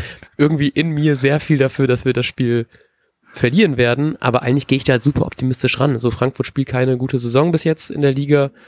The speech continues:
Speaker 2: Ähm, und Werder hat halt eben diesen krassen Rückenwind und ich glaub, da werden die sich auch, also ich glaub, wir werden da trotzdem gute Spiele sehen von Werder und da bin ich sehr gespannt, was, ähm, ob das wirklich so kommen wird.
Speaker 1: Genau,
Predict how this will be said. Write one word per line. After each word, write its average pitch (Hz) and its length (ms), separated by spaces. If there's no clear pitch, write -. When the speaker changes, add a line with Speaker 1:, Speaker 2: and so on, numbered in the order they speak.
Speaker 2:
Ähm, 120 520
und 117 220
Werder 110 260
hat 113 100
halt 113 120
eben 110 180
diesen 110 260
krassen 117 320
Rückenwind 107 460
und 110 100
ich 104 100
glaub, - 220
da 104 160
werden 107 180
die 107 80
sich 107 180
auch, - 260
also 113 200
ich 117 140
glaub, - 240
wir 110 200
werden 110 180
da 107 100
trotzdem 110 360
gute 110 180
Spiele 113 240
sehen 104 140
von 107 180
Werder 107 300
und 110 120
da 107 200
bin 127 120
ich 123 40
sehr 135 120
gespannt, 143 320
was, - 320
ähm, 110 360
ob - 140
das 113 160
wirklich 120 200
so 120 100
kommen 117 220
wird. 104 200
Speaker 1:
Genau, 131 280